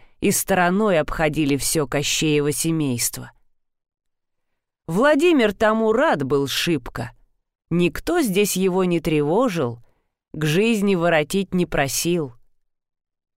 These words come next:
Одна Варвара переживала за дитятко свое.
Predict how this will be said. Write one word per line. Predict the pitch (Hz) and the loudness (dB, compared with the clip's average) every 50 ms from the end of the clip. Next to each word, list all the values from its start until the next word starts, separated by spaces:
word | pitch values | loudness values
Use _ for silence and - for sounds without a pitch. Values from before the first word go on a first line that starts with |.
| _ _ _ _ _ _ _ _ _ _ - | _ _ _ _ _ _ _ _ _ _ -4
Одна | 165 175 160 160 190 220 254 285 | -2 0 0 2 2 2 2 2
Варвара | 254 247 262 254 254 247 - 277 214 180 165 156 | 4 2 2 2 2 2 2 2 2 2 0 -2
переживала | - 180 175 180 180 165 196 190 185 196 185 165 151 156 | 0 0 0 0 2 0 0 0 2 2 2 2 0 0
за | 156 147 170 190 | -2 -2 -2 -2
дитятко | 196 175 175 165 135 - 135 127 - - 151 135 | -2 0 -2 -2 -2 -2 -4 -6 -6 -6 -6 -6
свое. | - - 147 151 147 135 127 113 104 | -4 -4 -2 -2 -2 -4 -6 -8 -10